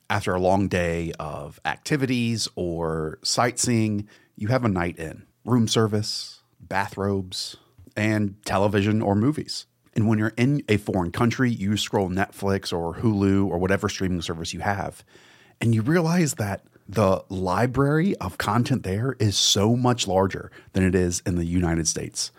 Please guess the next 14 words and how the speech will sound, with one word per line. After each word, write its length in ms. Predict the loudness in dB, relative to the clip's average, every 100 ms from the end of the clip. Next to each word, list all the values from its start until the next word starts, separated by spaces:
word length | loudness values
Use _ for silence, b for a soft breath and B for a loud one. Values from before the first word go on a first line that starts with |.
| b _
You 100 | -2
start 240 | 2 4
a 20 | 4
new 100 | 4
show, 600 | 4 2 2 -2 -8 -14 -2
a 60 |
new 140 | 0 2
series, 720 | 2 2 0 -4 -6 -6 -8 _
and 80 | 0
when 80 | 2
you 60 |
get 100 | 2
back 200 | 0 0
home, 380 | 0 2 2 0